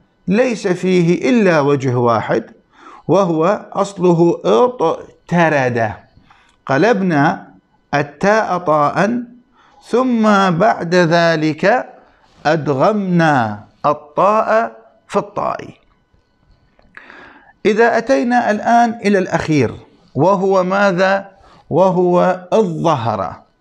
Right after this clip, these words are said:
الظهر هنا، إخوتي الكرام،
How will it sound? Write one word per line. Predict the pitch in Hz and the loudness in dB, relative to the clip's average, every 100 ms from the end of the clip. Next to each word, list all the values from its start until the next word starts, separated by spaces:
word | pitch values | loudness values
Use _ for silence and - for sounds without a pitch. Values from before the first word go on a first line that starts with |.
| _ - - - _ _ _ - | _ -20 -20 -20 _ _ _ -6
الظهر | 185 160 214 285 269 240 | -4 -2 0 2 2 2
هنا، | 214 175 214 202 190 - 185 | 2 2 0 2 0 -2 -4
إخوتي | - 160 156 156 156 151 - | -2 -2 -2 0 0 0 -2
الكرام، | 147 123 - 214 107 87 | -6 -4 -2 -2 -2 -6